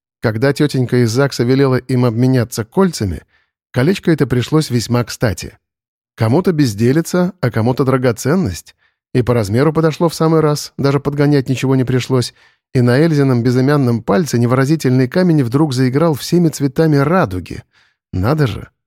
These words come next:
А букет Никита купил сам, без напоминаний и подсказок. Букет и бутылку шампанского. Пусть их брак эффективный — но отметить победу над Янусей и жизненными обстоятельствами все равно нужно.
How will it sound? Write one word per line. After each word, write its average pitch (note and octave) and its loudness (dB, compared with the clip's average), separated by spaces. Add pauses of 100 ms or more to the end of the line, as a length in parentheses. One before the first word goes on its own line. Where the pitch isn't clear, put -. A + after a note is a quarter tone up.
(460)
А A2+ -2
букет B2+ 0
Никита F3+ 0
купил D3+ 0
сам, F#2+ -4 (260)
без B2 2
напоминаний A2+ 0
и - -8
подсказок. - -6 (220)
Букет A2+ -2
и E3+ 2
бутылку C3+ 0
шампанского. F2 -6 (520)
Пусть F#3 2
их A#2+ -2
брак B2+ 0
эффективный — E3+ 0 (340)
но B2 2
отметить C#3+ -2
победу B2+ 0
над B2 0
Янусей B2 0
и B2+ -2
жизненными A#2+ 2
обстоятельствами C#3+ -2
все B2 -2
равно A2 0
нужно. A2+ -2